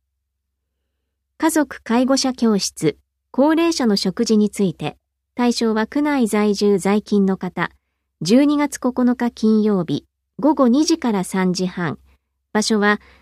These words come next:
障害者福祉センター内、十条台ふれあい館、別館、第一ホール。内容、高齢者の食事について、食事の形態や摂取方法などについて学びましょう。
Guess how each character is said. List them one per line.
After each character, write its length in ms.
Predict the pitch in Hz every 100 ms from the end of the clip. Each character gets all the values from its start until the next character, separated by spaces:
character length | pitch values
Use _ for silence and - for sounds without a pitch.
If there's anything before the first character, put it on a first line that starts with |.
| _ _ -
障 300 | - 269 277
害 180 | 285 269
者 180 | 220
福 240 | 214 - 277
祉 40 |
セ 260 | 269 - 262
ン 80 | 247
タ 240 | 254 247
ー 40 |
内、 320 | 202 175 156 - _ _
十 280 | 180 226 294
条 240 | 294 320 285
台 240 | 220 190
ふ 140 | -
れ 200 | 196 214
あ 80 | 214
い 100 | 196
館、 340 | - 160 135 - _ -
別 180 | 180 - _
館、 320 | 208 196 185 _
第 260 | 175 196 247
一 220 | 233 -
ホ 220 | 214 208
ー 60 | 165
ル。 180 | 135 - _ _ _ _ _ _ _ _ _ -
内 300 | 220 220 208
容、 360 | 202 196 - _ _
高 220 | - 277
齢 180 | 294 311
者 140 | 294 240
の 100 | 208
食 280 | 208 202
事 100 | 220
に 140 | 214 214
つ 120 | 226
い 120 | 208
て、 240 | - 175 - _ -
食 320 | - 202 269
事 120 | 269
の 180 | 262 262
形 240 | 247 240
態 340 | - 233 226 202
や 220 | 196 -
摂 360 | - - 185 -
取 100 | 302
方 220 | 320 320
法 220 | 320 254
な 100 | 220
ど 100 | 202
に 140 | 180 170
つ 120 | 185
い 80 | 170
て 100 | 165
学 260 | 160 165
び 100 | 160
ま 120 | 156 160
し 160 | -
ょ 80 |
う。 100 | 151